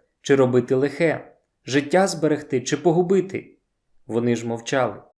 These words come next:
І споглянув він із гнівом на них, засмучений закам'янілістю їхніх сердець, і сказав чоловікові:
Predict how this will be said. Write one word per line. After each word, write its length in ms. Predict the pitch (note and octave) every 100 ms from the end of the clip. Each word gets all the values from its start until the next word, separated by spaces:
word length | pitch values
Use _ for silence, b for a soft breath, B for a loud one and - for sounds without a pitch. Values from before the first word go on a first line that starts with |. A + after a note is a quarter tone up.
| _ _ _ _ -
І 100 | C#3
споглянув 640 | C3 C3+ B2 C#3 D3+ D3+
він 220 | C#3 D3+ D3+
із 180 | C#3 A#2+
гнівом 440 | B2+ D#3 D#3+ D3+
на 140 | D3
них, 320 | C#3+ E3 D#3+ b b b b
засмучений 800 | A#2+ C3+ D3 - E3 E3+ D#3+ D#3+
закам'янілістю 920 | C#3+ D3+ D3+ D3 D3+ E3+ D#3+ D3+ -
їхніх 460 | D3 D#3 - D3 -
сердець, 760 | - C3+ A#2+ C#3+ D#3 - - _ -
і 120 | D3
сказав 480 | - C3+ B2+ D#3+ D#3+
чоловікові: 840 | - B2 A#2+ A#2 G#2+ G#2 - -